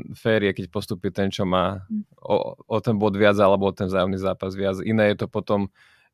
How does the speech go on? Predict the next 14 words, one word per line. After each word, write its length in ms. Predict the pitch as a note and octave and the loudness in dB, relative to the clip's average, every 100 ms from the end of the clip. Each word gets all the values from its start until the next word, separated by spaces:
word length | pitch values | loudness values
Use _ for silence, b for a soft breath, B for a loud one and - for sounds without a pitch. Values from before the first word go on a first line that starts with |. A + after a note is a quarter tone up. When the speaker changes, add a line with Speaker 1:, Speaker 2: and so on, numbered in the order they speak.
| _ | _
Speaker 1:
ke-, 160 | - | -10
keby 240 | F2+ G#2+ G2 | -6 -4 -2
sa 160 | - G2+ | 0 0
už 240 | G2 - - | 2 -2 -2
napríklad 480 | G2+ F#2+ G2 - F#2+ | -2 -2 -4 -6 -4
išlo, 560 | G2 - G2 F#2+ F#2+ - - | -4 -6 -4 -2 -4 -8 -10
že 80 | G2 G2 | -10 -2
v 40 | |
play-off 480 | B2 A#2+ A2+ G#2 - | 4 6 8 4 2
tam 240 | A2 G#2 | 2 4
áno, 480 | F2 G2+ F#2+ G2 F#2+ | 4 2 2 -2 -8
tak 160 | - G#3+ | -12 -6
Speaker 2:
Mm. 40 | |
Speaker 1:
tam 120 | G2+ | -4